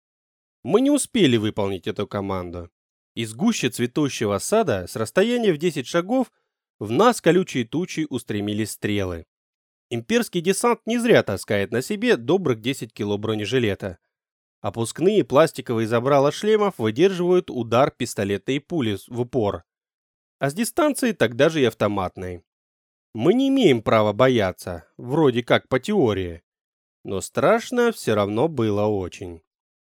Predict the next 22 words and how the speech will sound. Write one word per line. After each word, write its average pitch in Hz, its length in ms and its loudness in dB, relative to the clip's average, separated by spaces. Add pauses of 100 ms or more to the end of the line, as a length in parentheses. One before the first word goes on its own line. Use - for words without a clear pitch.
(260)
Резкий, 175 640 0
отрывистый 123 640 -2
свист, - 520 -10
глухой 160 440 2
удар 165 320 6
в 139 100 -2
грудь, 110 320 -2 (160)
а 117 160 2
руки, 214 320 2
само 160 300 -2
собой, 120 340 0
вскидывает 107 460 -6
Манлихер. 120 600 -4 (760)
Палец 156 300 4
жмет 98 460 -4
на 127 60 -4
спусковой 151 540 -2
крючок. 143 580 -6 (400)
Свинцовый 202 480 0
веер 196 320 4
рубит 160 320 2
заросли, 104 640 0